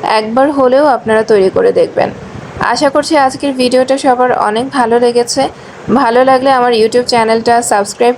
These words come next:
করে আসবেন, আমার পেজে লাইক, ফলো দিয়ে পাশেই থাকবেন এবং আমার ভিডিওটা পারলে শেয়ার করে দিয়েন।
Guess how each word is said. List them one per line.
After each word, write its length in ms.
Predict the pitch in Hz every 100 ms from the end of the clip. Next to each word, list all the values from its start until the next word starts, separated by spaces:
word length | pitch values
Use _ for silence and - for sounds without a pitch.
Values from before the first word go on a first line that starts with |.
| -
করে 180 | 247 247
আসবেন, 400 | 226 - 262 403 - - - -
আমার 300 | 220 226 247
পেজে 340 | - 247 247 247
লাইক, 260 | 208 180 -
ফলো 300 | 254 214 220
দিয়ে 240 | 220 208 247 - -
পাশেই 340 | - 214 214 214
থাকবেন 420 | 208 165 - - - - - - -
এবং 180 | 214 220
আমার 220 | 214 220
ভিডিওটা 480 | 214 240 240 262 285
পারলে 300 | 277 233 254 381
শেয়ার 260 | 285 208
করে 240 | 208 185 175
দিয়েন। 260 | - 180